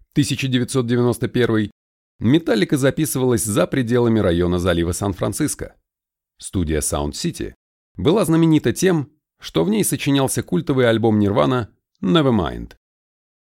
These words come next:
Существовала возможность возвращения к более длинным и навороченным песням, что, безусловно,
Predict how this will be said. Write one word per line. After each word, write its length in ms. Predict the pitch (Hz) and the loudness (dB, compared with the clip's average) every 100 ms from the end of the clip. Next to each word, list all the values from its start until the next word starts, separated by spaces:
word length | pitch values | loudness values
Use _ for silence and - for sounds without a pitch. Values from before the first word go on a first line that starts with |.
| _ _ | _ _
Существовала 760 | - - 92 87 - 85 110 107 | -10 -6 -2 -4 -2 2 2 4
возможность 580 | 95 92 101 117 107 90 | 2 2 0 0 -2 -2
возвращения 680 | 92 92 101 - 175 147 139 | -2 0 0 0 2 2 0
к 80 | 120 | 0
более 280 | 131 120 | 2 2
длинным 420 | 107 123 170 151 135 | 0 0 2 2 0
и 120 | 123 | 0
навороченным 580 | 123 127 143 - 131 127 | 2 2 0 -2 -2 -2
песням, 460 | 160 - 60 57 - _ _ _ | -2 -4 -6 -10 -18 _ _ _
что, 200 | - - | -14 -8
безусловно, 760 | 76 73 73 - 147 135 127 110 | -6 -4 -6 -2 0 2 0 -2